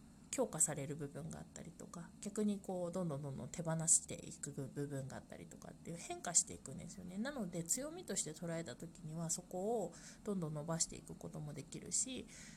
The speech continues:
うん、そういうふうに成長できるもの、自分の成長の素材として捉えられるものっていうことで、脳診断がすごくいいなと思って、で、セッションに取り入れるように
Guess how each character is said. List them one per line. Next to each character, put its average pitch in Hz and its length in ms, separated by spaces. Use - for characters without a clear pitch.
う 175 460
ん、 202 60
そ 269 160
う - 20
い 262 40
う - 20
ふ 277 140
う 285 60
に 247 440
成 269 280
長 254 200
で 233 120
き 233 120
る 190 120
も 156 160
の、 - 120
自 - 120
分 262 160
の 285 80
成 320 240
長 320 180
の 302 120
素 277 160
材 269 180
と 277 160
し - 60
て - 100
捉 262 260
え 240 120
ら 233 100
れ 226 140
る 220 100
も - 140
の - 100
っ - 40
て - 160
い - 20
う - 20
こ 262 160
と 240 140
で、 180 160
脳 180 300
診 180 300
断 160 140
が 160 100
す - 120
ご 165 120
く 165 140
い 180 80
い 170 40
な 147 140
と - 140
思 131 220
っ - 40
て、 - 380
で、 - 300
セ - 220
ッ - 20
シ - 80
ョ 151 40
ン - 20
に 135 100
取 143 200
り 131 40
入 160 80
れ 117 80
る - 140
よ 117 140
う - 20
に - 120